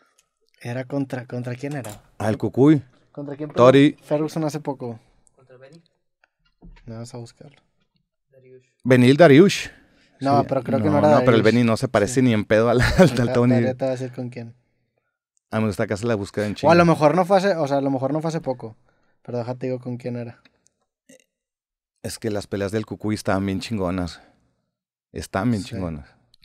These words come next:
Speaker 2: Oliveira ha de haber sido, yo creo.
Speaker 1: No, pero ahí Oliver está, estaba güero, entonces no creo.
Speaker 2: Ah, sí. Pettis.
Speaker 1: Pero no, creo que sí, o sea, creo que sí era, era como un, un Tony Ferguson güero que,
Speaker 2: Ah,
Speaker 1: que
Speaker 2: sí,
Speaker 1: se
Speaker 2: sí,
Speaker 1: parecía
Speaker 2: está,
Speaker 1: mucho,
Speaker 2: sí,
Speaker 1: sí.
Speaker 2: sí se parece, güey.
Speaker 1: Sí.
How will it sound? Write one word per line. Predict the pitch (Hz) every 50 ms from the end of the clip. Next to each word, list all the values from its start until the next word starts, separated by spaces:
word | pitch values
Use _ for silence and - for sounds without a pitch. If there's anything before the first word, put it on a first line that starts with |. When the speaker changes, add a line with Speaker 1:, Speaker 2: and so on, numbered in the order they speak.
| _ _ _
Speaker 2:
Oliveira | 120 104 101 101 95 98 104 104 101
ha |
de | 101 101
haber | 98 87
sido, | - 104 95 92
yo | 87 87 -
creo. | - 85 80 82 85 _ _ _ _ _ _ _ _ _ _ _ _ _ _ _ _ _ _
Speaker 1:
No, | - 135 135 127
pero | 131 135 127
ahí | 123 123
Oliver | 123 127 139 139 139 143
está, | 135 - - 139 131 127 -
estaba | - 120 - - 120 113 120
güero, | 120 117 120 120 117 113
entonces | 110 - - 110 110 117
no | 117 117
creo. | 113 - - 104
Speaker 2:
Ah, | 101 92 85 85
sí. | - 87 82 80 76 76 - _ _ _ _ _ _ _ _ _ _ _ _ _ _ _ _ _ _ _ _ _ _ _ - - -
Pettis. | - 107 98 - - 123 113 - - - _
Speaker 1:
Pero | - 147 151 156
no, | 156 165 156
creo | - 147 143 147
que | 139 - 143
sí, | 135 139 143 151
o | 143
sea, | 131 135
creo | 131 - 131 131
que | 131 165
sí | 147 -
era, | 147 143 147 156 151
era | 143 139 139 147 143
como | - 165 156 147 139 131 127
un, | 127 131 139 143
un | 151 147 143
Tony | - 151 160 165
Ferguson | 151 160 151 160 151 147 156 139 131
güero | 135 147 139 135 127
que, | 127 139 131
Speaker 2:
Ah, | 135 180 196 208 208 208 185
Speaker 1:
que | - - -
Speaker 2:
sí, | 127
Speaker 1:
se | 156
Speaker 2:
sí, | 139
Speaker 1:
parecía | 143 147 143 139 143 151
Speaker 2:
está, | 180 208
Speaker 1:
mucho, | 202 -
Speaker 2:
sí, | - 165 180 190
Speaker 1:
sí. | 185 139
Speaker 2:
sí | 170
se | 175 185
parece, | - 156 143 156 185 190 - 175 165
güey. | 139 120 104 120
Speaker 1:
Sí. | 120